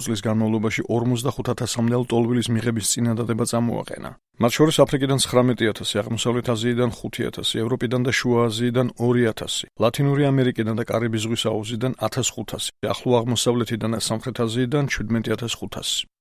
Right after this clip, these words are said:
ლტოლვილთა რიცხვის ახალი ლიმიტი, ორმოცდახუთი ათასი, წინა წლებთან შედარებით დაბალია. ის რამდენიმე ფაქტორს ითვალისწინებს, როგორიცაა ამერიკელი ხალხის უსაფრთხოება, მთავრობის უნარი ლტოლვილები გაძლიერებული უსაფრთხოების პროცედურების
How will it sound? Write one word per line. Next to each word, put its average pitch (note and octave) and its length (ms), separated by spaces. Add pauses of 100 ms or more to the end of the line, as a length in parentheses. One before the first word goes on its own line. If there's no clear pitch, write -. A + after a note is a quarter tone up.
ლტოლვილთა C#3+ 640
რიცხვის D#3+ 320
ახალი C#3 320
ლიმიტი, - 320 (160)
ორმოცდახუთი A2+ 640
ათასი, C#3+ 240
წინა B2+ 240
წლებთან B2+ 400
შედარებით A#2 560
დაბალია. - 560
ის D3 160
რამდენიმე C#3+ 400
ფაქტორს A#2+ 420
ითვალისწინებს, C3 640
როგორიცაა B2+ 480
ამერიკელი C3 400
ხალხის A#2+ 400
უსაფრთხოება, - 680 (260)
მთავრობის B2+ 400
უნარი B2+ 320
ლტოლვილები B2+ 600 (120)
გაძლიერებული A#2+ 720
უსაფრთხოების A2+ 560
პროცედურების A#2 600